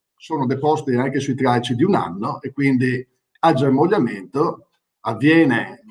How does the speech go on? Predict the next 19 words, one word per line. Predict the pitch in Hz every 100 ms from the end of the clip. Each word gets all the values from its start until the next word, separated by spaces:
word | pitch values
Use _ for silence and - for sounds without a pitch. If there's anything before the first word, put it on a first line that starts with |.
| -
di | _ 101 101
solito | - 135 135 - 90 80 85
la | 123
schiusura | 127 147 143 120 175 131
delle | 117 175
uova | 139 98 92 131 - - - _ -
e | 160
la | 143
migrazione | 165 175 165 147 196 190
delle | 120 113
forme | - 175 131
giovanili | 110 131 135 165 156 175 185 117 _ _ _ _ _ _ _ _
sulle | - 208 196
prime | 165 151 139
foglioline, | 151 143 135 113 110 120
quindi | 165 165 156
le | 143
foglie | 143 180 151 127
basali | 117 147 143 113 110 139